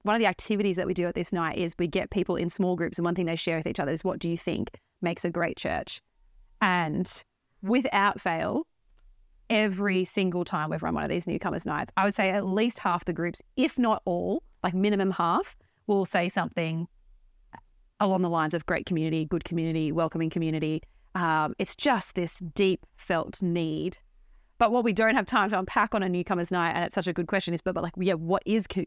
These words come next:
good community? What do you mean when you say that? And what are you, what does that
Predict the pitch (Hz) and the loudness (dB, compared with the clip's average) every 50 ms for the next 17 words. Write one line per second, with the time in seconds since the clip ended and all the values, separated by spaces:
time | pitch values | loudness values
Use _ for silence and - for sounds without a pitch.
0 | - _ 185 180 165 - - 175 165 165 160 156 - 156 156 - 202 220 220 311 | -4 _ 0 0 0 0 0 0 0 0 0 0 -2 -2 -2 0 0 0 2 2
1 | 294 294 220 185 170 165 170 170 - - 180 180 - - 156 151 - - - 143 | 2 4 2 2 2 0 -2 -2 -2 -2 -2 -2 -2 -2 -4 -4 -4 -4 -4 -2
2 | - - - - - - - - - - - _ - 196 185 180 175 190 190 180 | 0 0 0 0 -2 -4 -12 -20 -20 -20 -8 _ 0 0 2 2 2 2 2 2
3 | 180 175 165 170 170 170 165 160 160 - _ _ - 180 196 - 196 208 190 165 | 0 0 0 0 0 0 0 -2 -2 -6 _ _ -2 0 0 0 2 0 0 2
4 | - 170 143 - | 2 0 0 -2